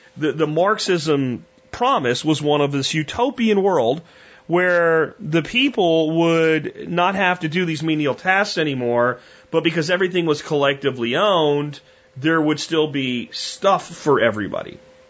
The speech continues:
And, and that, that really tries to get around the whole human concept of greed.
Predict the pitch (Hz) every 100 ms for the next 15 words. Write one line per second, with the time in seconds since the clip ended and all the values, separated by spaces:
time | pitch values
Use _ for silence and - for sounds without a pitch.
0 | _ _ _ _ _ _ - 147 147 131
1 | 156 156 151 139 151 135 156 147 131 -
2 | 151 131 120 - _ - 139 139 127 123
3 | 117 110 104 113 104 - 151 127 107 113
4 | 104 104 110 98 92 101 127 185 165 -